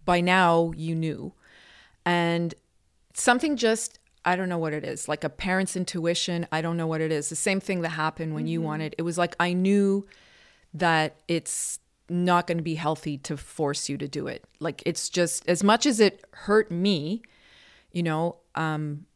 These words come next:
Speaker 2: Why,
Speaker 1: it's
Speaker 2: why
Speaker 1: not
Speaker 2: did it
Speaker 1: about
Speaker 2: hurt,
Speaker 1: me.
Speaker 2: why did it hurt you?
Speaker 1: Um,
Speaker 2: Was it 'cause
Speaker 1: because
Speaker 2: you, you didn't want her to quit something?
Speaker 1: Yes. Well, partly, but also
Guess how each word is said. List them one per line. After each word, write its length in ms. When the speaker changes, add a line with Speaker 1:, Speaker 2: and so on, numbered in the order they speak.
Speaker 2:
Why, 260
Speaker 1:
it's 100
Speaker 2:
why 100
Speaker 1:
not 180
Speaker 2:
did 80
it 20
Speaker 1:
about 200
Speaker 2:
hurt, 80
Speaker 1:
me. 100
Speaker 2:
why 140
did 200
it 120
hurt 220
you? 320
Speaker 1:
Um, 880
Speaker 2:
Was 140
it 60
'cause 100
Speaker 1:
because 280
Speaker 2:
you, 80
you 40
didn't 240
want 220
her 140
to 280
quit 280
something? 460
Speaker 1:
Yes. 400
Well, 360
partly, 600
but 280
also 1000